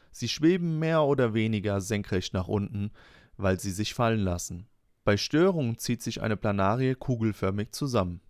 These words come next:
Achtung! Auf dem Trockenen gleiten Planarien nicht mehr.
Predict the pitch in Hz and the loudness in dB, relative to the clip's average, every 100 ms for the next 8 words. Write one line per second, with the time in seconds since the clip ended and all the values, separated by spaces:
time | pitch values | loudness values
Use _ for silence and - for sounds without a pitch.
0 | _ _ _ - _ 117 - - 92 85 | _ _ _ -20 _ 0 0 -4 -4 -4
1 | - _ _ _ - 170 - 156 139 151 | -10 _ _ _ 2 2 2 -2 0 -2
2 | 131 98 - 92 92 98 101 98 95 104 | 0 -4 -2 -2 -2 0 0 2 2 2
3 | 113 120 127 - 104 87 | -2 -2 -4 -2 -2 -2